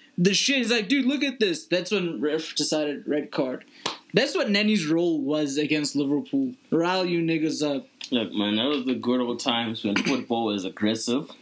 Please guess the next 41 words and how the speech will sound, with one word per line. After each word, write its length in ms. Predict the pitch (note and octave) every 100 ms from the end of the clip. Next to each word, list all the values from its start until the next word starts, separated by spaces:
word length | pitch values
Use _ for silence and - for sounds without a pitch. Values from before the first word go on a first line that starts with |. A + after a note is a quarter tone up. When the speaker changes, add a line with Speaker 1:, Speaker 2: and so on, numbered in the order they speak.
| - -
Speaker 1:
Bro, 280 | D#3 D#3+ E3
when 120 | E3
Man 140 | D#3+ E3+
United 280 | E3 D#3+
was 160 | D3 C3
running 280 | D3+ D3+ C#3+
shit, 360 | - C#3+ C3+
bro. 320 | - B2 B2 C3 - -
That's 720 | D3 D3+ - - - - -
actually 440 | D3 D3+ - C#3 C#3
when 160 | C#3+
the 80 | C3
good 160 | C3 C#3
old 160 | C3+
times 320 | C3+ C#3 C3
Speaker 2:
But 80 | B2+
Speaker 1:
were. 60 | C3
Speaker 2:
not 180 | F#3+ G#3
Liverpool 420 | G3+ F3+ F3+ F3+
run 200 | F3+ F3
shit, 240 | F3+ E3
man. 320 | E3 E3+ E3 D#3+ - - - - - -
Three 180 | F3 F3
hundred 240 | E3+ E3
and 100 | C#3
sixty-seven 800 | - D#3+ - D3 - D3+ D3 C3+
days 260 | C3 C3 B2+
unbeaten. 760 | A#2+ A2 A2+ A2+ - A2 G#2+ - _ _ _ _ _ _ -
That's 220 | G#2+ -
Speaker 1:
That's 180 | - G#2+
Speaker 2:
crazy. 120 | G#2+
Speaker 1:
crazy. 280 | D3+ C#3+ C3+
Speaker 2:
I 40 |
haven't 360 | C3 C3+ B2 -
seen 440 | - - C3 C3
a 80 | A#2
loss 400 | G2 A2 A#2 -
in 100 | A2
a 60 | F#2+
year. 380 | F2+ A2+ G2 G#2+
Speaker 1:
That's 300 | C#3+ -